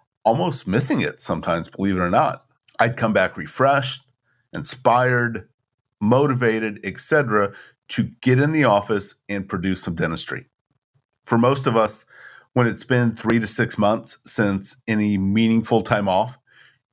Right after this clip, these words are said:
you don't feel that way when you come into the office Monday morning after the normal two or three days off. You're generally going to have a feeling of,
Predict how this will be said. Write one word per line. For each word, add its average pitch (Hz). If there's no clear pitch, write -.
you 117
don't 147
feel 117
that 92
way 92
when 95
you 107
come 98
into 107
the 101
office 92
Monday 110
morning 95
after 98
the 95
normal 98
two 120
or 104
three 92
days 85
off. -
You're 107
generally 120
going 101
to 101
have 98
a 92
feeling 95
of, 87